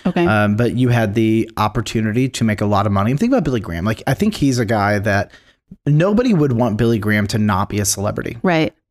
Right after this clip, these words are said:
Speaker 2: Billy Graham made a lot of money.
Speaker 1: Right.
Speaker 2: And so we're torn. We're like, "Ah," like, we're torn at the end of the day. And I th-, let me, let me t-, tell me if this is right or wrong.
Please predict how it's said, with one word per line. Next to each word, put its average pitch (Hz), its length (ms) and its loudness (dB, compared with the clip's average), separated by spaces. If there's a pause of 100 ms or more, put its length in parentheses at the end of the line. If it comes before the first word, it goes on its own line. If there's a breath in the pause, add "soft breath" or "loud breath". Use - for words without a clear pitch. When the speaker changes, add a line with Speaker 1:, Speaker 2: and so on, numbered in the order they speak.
(100)
Speaker 2:
Billy 202 220 2
Graham 143 300 0
made 123 140 2
a 110 60 2
lot 90 300 0
of 87 80 -4
money. 85 300 -8
Speaker 1:
Right. 185 340 -2 (300)
Speaker 2:
And 113 440 0 (680)
so - 160 0
we're 160 120 2
torn. 156 500 0
We're 123 100 2
like, 110 320 0
"Ah," 165 640 0
like, 139 240 -2 (600 loud breath)
we're 160 120 2
torn 233 760 0
at 147 100 -2
the 147 180 -2
end 151 160 2
of 143 80 2
the 127 80 2
day. 87 200 -2
And - 100 -4
I 131 100 0
th-, - 140 -10 (100)
let 139 120 0
me, 165 140 -2
let 160 120 0
me 170 60 2
t-, 151 120 -2 (100)
tell 208 140 0
me 202 80 2
if 180 100 -2
this 117 160 -2
is 110 120 -2
right 98 160 0
or - 40 -8
wrong. 62 160 -12